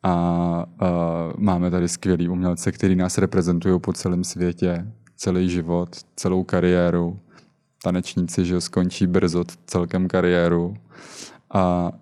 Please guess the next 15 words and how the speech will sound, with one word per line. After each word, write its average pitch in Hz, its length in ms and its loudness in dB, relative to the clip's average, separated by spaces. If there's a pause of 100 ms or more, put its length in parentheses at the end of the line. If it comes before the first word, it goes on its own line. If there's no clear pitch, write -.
(580)
vlastně 90 580 -2
oni 92 240 2
měli 90 260 4
tu 95 140 -2
nejlepší 90 560 2
jako 92 220 0
kariéru 90 680 2
od 92 140 -4
svých 92 300 0
dvaceti 90 520 -2
do 90 120 2
těch - 240 -4
pětatřiceti, 90 800 -4
čtyřiceti 92 640 -2
let. 95 440 0